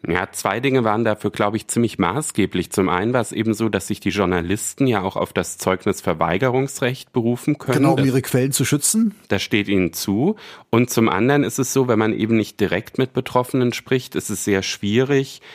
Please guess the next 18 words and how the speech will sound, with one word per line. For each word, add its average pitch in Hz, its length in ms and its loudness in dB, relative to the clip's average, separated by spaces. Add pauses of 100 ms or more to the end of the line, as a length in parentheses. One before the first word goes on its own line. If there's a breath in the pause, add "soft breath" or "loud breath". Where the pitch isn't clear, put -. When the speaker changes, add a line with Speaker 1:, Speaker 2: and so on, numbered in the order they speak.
(160 loud breath)
Speaker 1:
äh, 101 160 0
die 95 160 -2
Glaubwürdigkeit 127 1200 0
mutmaßlicher 113 760 -2
Geschädigter 131 880 -2 (240 loud breath)
und 113 140 -2
die 107 100 -4
Glaubhaftigkeit, 135 1400 -2
da 95 340 0 (140)
differenzieren 104 720 2
wir 127 160 2
Juristen 120 540 0
ja, 123 320 2 (400 loud breath)
ähm, 101 220 2
der 95 180 2
Angaben 90 640 2
zu - 160 -2
überprüfen. 92 1000 0